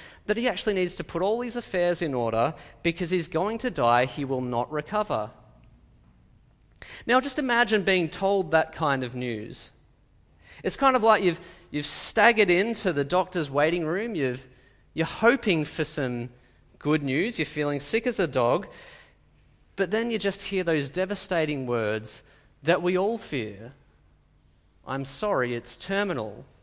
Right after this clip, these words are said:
You're not gonna make it. I-, in fact, I strongly recommend that you make sure you've got your will in order because you actually haven't really got long to live at all. They said, "What do you do in a moment like that?"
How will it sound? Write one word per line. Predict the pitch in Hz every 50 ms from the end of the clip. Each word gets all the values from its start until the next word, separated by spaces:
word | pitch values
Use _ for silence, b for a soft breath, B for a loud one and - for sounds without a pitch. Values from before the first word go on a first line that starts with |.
| _ _ _ _ _ _ _ _ _ _ _ _ _ _ _ _ _ _ _ _ _ _ _ - B B B B
You're | 175 180 180
not | 180 202 220 -
gonna | 233 208 190
make | 160 143 139 147 151 -
it. | 220 220 226 226 B B B B
I-, | B
in | 196 160 196 190
fact, | - - 208 - -
I | 196 185
strongly | 185 - - - - 208 226 247 254 247 226
recommend | 208 196 190 - 202 185 165 160 151 143 135
that | 135 -
you | 151 147
make | 165 170 185 180
sure | - - - 196 190 202 202
you've | 196 170 139
got | - 170 -
your | 180 165 156 147
will | 147 165 185 196 180 135 120
in | 117 113
order | 110 107 107 107 104 107 117 123 - - _ _ _ _ _ _ _ _ _ _ _ _ _ _ _ _ _ _ _ _
because | - 156 139 - 160 135 143
you | 147
actually | 151 160 160 - - 156 135
haven't | 131 - 180 165 175 170
really | - 139 135 131 123
got | 139 113 82
long | 127 127 123 117
to | - -
live | 123 113 113 107
at | 113 110
all. | 127 147 151 123 107 107 113 113 - _ _ _ _ _ _ _ _ _ _ _ _ _ _ _ _ _ _ _ _ _ _ _ _ _ _ _ _ b b b b b b b b
They | b 208
said, | - - 214
"What | 233 285 -
do | 330
you | 330
do | 294 - 220 240 294
in | 277
a | 240
moment | 208 165 139 127 139 147 -
like | 120 113 110 - - -
that?" | 107 104 101 101 -